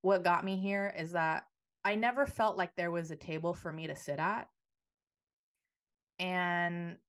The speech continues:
what I mean by that is, like, I didn't fit into anyone's box,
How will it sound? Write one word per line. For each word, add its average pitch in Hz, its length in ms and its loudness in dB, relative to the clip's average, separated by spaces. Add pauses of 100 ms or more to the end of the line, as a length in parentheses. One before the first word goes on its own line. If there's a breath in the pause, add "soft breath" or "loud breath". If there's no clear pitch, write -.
(120)
what 190 140 0
I 202 120 2
mean 202 320 0
by 180 220 2
that 165 260 0
is, 160 120 -8
like, 160 300 -6
I 170 220 -4
didn't 196 360 0
fit 185 380 0
into 175 260 -6 (120)
anyone's 156 560 -6 (100)
box, - 720 -8